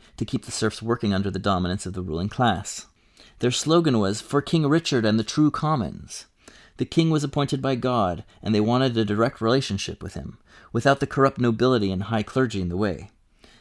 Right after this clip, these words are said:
It's a bit like how Republicans in the U S look at Donald Trump. He's the good guy. It's all those corrupt people around him that ruin everything for us.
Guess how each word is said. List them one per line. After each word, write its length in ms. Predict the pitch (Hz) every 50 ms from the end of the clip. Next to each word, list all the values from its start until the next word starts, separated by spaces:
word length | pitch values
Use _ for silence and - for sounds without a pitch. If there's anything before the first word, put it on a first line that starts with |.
| _ _ -
It's 140 | - 120 -
a 60 | 175
bit 180 | 139 156 151 101
like 220 | 131 139 131 -
how 200 | 127 127 123 123
Republicans 600 | 123 120 - - 143 139 135 120 - 110 104 104
in 80 | 101 104
the 60 | 104
U 140 | 110 117 120
S 160 | 110 107 -
look 160 | 101 98 -
at 120 | 92 76 98
Donald 280 | 104 101 101 95 92
Trump. 320 | - - 117 101 - - - - _ _ _ - - - _
He's 300 | - - 160 175 170 139
the 100 | 131 143
good 240 | 127 139 156 135 113
guy. 400 | 98 87 82 - - - 110 - _ - - - -
It's 160 | 123 - -
all 240 | 147 147 156 156 156
those 220 | 147 151 147 -
corrupt 300 | - - 147 139 - -
people 280 | - - 139 - 117 113
around 320 | 104 113 123 127 123 113
him 100 | 101 87
that 180 | 87 87 - -
ruin 220 | 98 117 113 110
everything 380 | 120 131 123 117 - - - 101
for 160 | - - -
us. 340 | 85 - - - - -